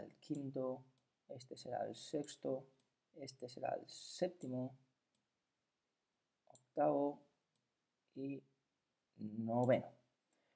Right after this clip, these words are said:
Muy bien, ya tenemos colocados los jugadores en la distribución que deseamos, con el orden que deseamos.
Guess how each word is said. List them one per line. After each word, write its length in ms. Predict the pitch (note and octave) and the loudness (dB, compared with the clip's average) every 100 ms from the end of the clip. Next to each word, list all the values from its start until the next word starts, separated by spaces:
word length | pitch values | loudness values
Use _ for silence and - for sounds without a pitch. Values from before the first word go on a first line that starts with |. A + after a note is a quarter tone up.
| _ | _
Muy 100 | C3 | 0
bien, 160 | A#2+ G#2+ | 0 4
ya 100 | A2+ | 4
tenemos 300 | C#3+ C#3+ C#3 | 6 4 4
colocados 440 | C#3 C3 C#3 C#3+ C3+ | 6 8 10 10 8
los 120 | B2 | 6
jugadores 680 | A#2+ B2 F#3 G#3 A3+ - - | 6 8 8 6 2 -2 -4
en 280 | B2+ A#2 A#2 | -2 2 2
la 100 | A#2 | 2
distribución 720 | A#2 - A#2+ A#2+ C3+ B2+ B2 | 0 2 2 4 4 4 2
que 120 | B2 | 2
deseamos, 640 | A2+ A#2+ C3+ D#3+ F#3+ G3 | 2 4 6 8 8 4
con 200 | - C3+ | 2 2
el 100 | A#2 | 4
orden 240 | A#2+ A#2 A#2 | 4 2 0
que 100 | A2 | 0
deseamos. 640 | B2 - F3 G3+ G3+ B3 | 0 2 4 6 6 4